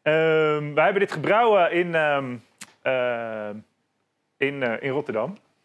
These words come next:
En, eh, dat is misschien wel weer grappig. Waarom dan in Rotterdam? Eh, de Kaapse Brouwers. En, eh, dat zijn, eh, goede, goede bekenden van mij.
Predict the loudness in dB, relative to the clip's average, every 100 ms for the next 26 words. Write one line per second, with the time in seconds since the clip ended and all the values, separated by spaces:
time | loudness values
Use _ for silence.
0 | _ _ -8 -6 -4 -4 -4 -4 -6 -2
1 | 0 0 2 0 0 0 0 2 0 -2
2 | -2 -2 -2 -2 -2 0 0 0 0 -2
3 | -2 0 2 2 0 -2 -2 0 0 0
4 | 0 -2 -2 -4 -4 -2 -2 -2 -2 -4
5 | -2 0 0 -2 -2 -2 -2